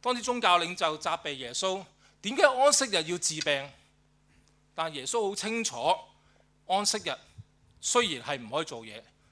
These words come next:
但有病係睇醫生，去為他人着想。當一個患血漏嘅婦人去掂耶穌嘅時候，啲門徒去責備呢個嘅婦人，因為當時嘅女性係唔可以立亂去掂啲男性。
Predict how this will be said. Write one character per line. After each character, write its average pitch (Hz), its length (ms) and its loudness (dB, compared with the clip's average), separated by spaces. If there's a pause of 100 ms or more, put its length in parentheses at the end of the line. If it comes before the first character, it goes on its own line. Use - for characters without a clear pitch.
但 160 160 -4
有 143 180 -6
病 143 220 0
係 135 180 -6
睇 120 140 -12
醫 143 160 -12
生， 143 200 -8 (680)
去 180 60 -4
為 156 160 -2
他 185 220 -8
人 123 200 -10
着 120 100 -16
想。 104 320 -16 (1040)
當 254 180 6
一 247 40 4
個 185 200 4
患 170 200 6
血 202 140 -4
漏 160 240 0
嘅 180 140 0
婦 170 260 -6
人 131 180 -4
去 156 120 -10
掂 180 340 -6
耶 135 140 -8
穌 202 240 -2
嘅 156 60 -4
時 117 220 -8
候， 117 180 -14 (440)
啲 302 160 0
門 185 180 -2
徒 165 180 0
去 208 60 2
責 208 260 4
備 185 160 0
呢 226 100 -4
個 214 80 0 (100)
嘅 170 260 -2
婦 151 220 -10
人， 123 100 -8 (640)
因 285 80 4
為 - 40 4
當 294 200 6
時 - 140 0
嘅 165 220 0
女 175 60 0
性 180 300 2 (300)
係 147 100 -4
唔 123 140 -12
可 175 260 -2
以 165 160 -4
立 - 340 -10
亂 139 80 -8
去 160 300 -6
掂 139 40 -12
啲 165 120 -4
男 104 220 -4
性。 101 180 -12